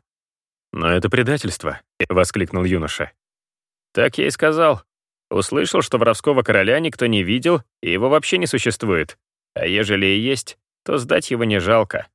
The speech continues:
всё равно незнакомый". "А как же честь?"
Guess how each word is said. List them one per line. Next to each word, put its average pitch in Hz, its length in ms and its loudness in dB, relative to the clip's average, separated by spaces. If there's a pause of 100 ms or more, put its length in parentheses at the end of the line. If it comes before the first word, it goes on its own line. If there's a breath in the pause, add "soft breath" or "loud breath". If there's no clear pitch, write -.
(120)
всё - 160 -4
равно 180 260 2
незнакомый". 82 680 -2 (680)
"А 82 140 0
как 110 220 0
же 104 140 2
честь?" - 460 -2